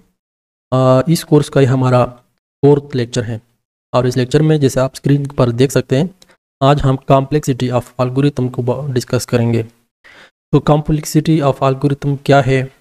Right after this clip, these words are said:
इसको हम क्यों discuss करते हैं, हम कैसे इसको find out करते हैं,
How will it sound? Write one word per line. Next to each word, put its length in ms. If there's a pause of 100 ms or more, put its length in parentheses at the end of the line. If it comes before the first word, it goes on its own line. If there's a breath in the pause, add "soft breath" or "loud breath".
(220)
इसको 220
हम 160
क्यों 260
discuss 360
करते 300
हैं, 260 (260)
हम 80
कैसे 380
इसको 460
find 360
out 160
करते 240
हैं, 180